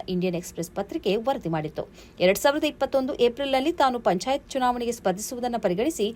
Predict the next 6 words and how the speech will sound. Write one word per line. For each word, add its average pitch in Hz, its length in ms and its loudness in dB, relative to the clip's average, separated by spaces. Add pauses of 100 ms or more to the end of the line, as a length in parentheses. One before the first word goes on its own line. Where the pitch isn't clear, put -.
(200)
ಸರ್ಪಂಚ್ 359 520 6
ಇದನ್ನ 277 260 0
ರಾಜಕೀಕರಣಗೊಳಿಸಿದ್ದಾರೆ 202 1400 0
ಎಂದು 175 180 -2
ತಂದೆ 196 380 -4
ದೂರಿದ್ದರು. 151 480 -4